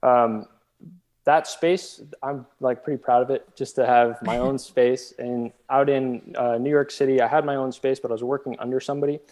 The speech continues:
Speaker 1: and I was inside of a Pilates studio. And that was a lot of fun because there was all this back and forth of working with those trainers. And I think I've grown,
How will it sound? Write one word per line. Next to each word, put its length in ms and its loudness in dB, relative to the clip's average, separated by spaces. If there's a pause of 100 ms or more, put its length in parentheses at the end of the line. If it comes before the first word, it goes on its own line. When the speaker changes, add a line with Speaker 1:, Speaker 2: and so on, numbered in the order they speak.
(200)
Speaker 1:
and 80 0
I 40 6
was 100 4
inside 240 2
of 40 2
a 60 2
Pilates 360 2
studio. 380 -10 (340)
And 80 0
that 100 6
was 140 4
a 60 6
lot 180 6
of 80 0
fun 220 2
because 380 -2
there 120 2
was 160 2
all 180 0
this 160 -4
back 220 -4
and 100 -14
forth 380 0
of 140 -6
working 240 -6
with 160 -6
those 240 2
trainers. 580 -4 (300)
And 260 -6 (160)
I 80 -6
think 300 -2 (240)
I've 180 0
grown, 500 0